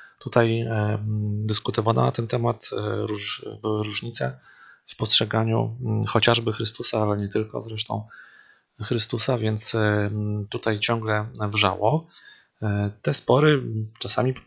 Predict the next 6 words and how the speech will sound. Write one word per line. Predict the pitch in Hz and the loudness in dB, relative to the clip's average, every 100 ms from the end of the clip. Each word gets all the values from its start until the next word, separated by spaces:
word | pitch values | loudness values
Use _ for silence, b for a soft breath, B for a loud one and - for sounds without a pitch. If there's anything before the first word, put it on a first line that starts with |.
| - | -16
doprowadzały | - 110 110 104 110 120 | -4 2 2 4 2 2
do | 107 | -2
powstania | 104 - 107 107 104 | -6 -2 0 0 -2
herezji. | - 110 101 101 - _ - | 0 2 2 0 -8 _ -10
Herezji, | 110 110 135 135 | -2 0 2 2
czyli, | - 117 113 110 | 2 2 -2 -4